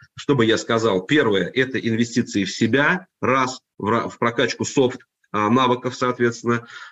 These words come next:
Дальше – это инвестиции в себя, в прокачку хард навыков. Дальше – это систематизация бизнеса, а, собственного,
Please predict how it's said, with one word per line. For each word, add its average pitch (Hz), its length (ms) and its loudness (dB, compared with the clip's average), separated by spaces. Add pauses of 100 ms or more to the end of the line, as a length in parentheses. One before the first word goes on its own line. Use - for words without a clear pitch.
(120)
Дальше – 117 520 0
это 135 280 2
инвестиции 127 680 2
в 113 60 -2
себя, 123 300 0
в - 100 -8
прокачку 113 540 -2
хард 110 400 -2
навыков. 113 520 0 (400)
Дальше – 123 420 -2
это 139 240 0
систематизация 127 1040 0
бизнеса, 110 680 2 (600)
а, 104 260 0
собственного, 117 840 0